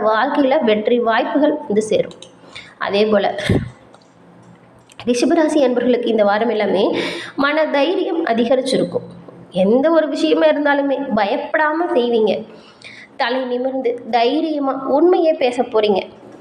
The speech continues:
எந்த காரணத்தை கொண்டுமே நீதிக்கு புறம்பா மட்டும் நடந்து கொள்ள மாட்டீங்க. குறுக்கு பாதையை தேர்ந்தெடுக்கவும் மாட்டீங்க. உண்மையை மட்டுமே பேசக்கூடிய நபர்களா இருப்பீங்க நீங்க. இதனால் பல எதிரிகள் உருவாக வாய்ப்பு இருக்கு. ஜாக்கிரதையா இருங்க. உங்களோட வேலை விஷயத்திலையுமே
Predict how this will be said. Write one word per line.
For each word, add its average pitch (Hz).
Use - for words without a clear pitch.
எந்த 220
காரணத்தை 240
கொண்டுமே 233
நீதிக்கு 240
புறம்பா 240
மட்டும் 269
நடந்து 220
கொள்ள 226
மாட்டீங்க. 202
குறுக்கு 320
பாதையை 285
தேர்ந்தெடுக்கவும் 262
மாட்டீங்க. 202
உண்மையை 285
மட்டுமே 294
பேசக்கூடிய 254
நபர்களா 247
இருப்பீங்க 240
நீங்க. 220
இதனால் 349
பல 262
எதிரிகள் 254
உருவாக 240
வாய்ப்பு 208
இருக்கு. 247
ஜாக்கிரதையா 254
இருங்க. 233
உங்களோட 240
வேலை 220
விஷயத்திலையுமே 269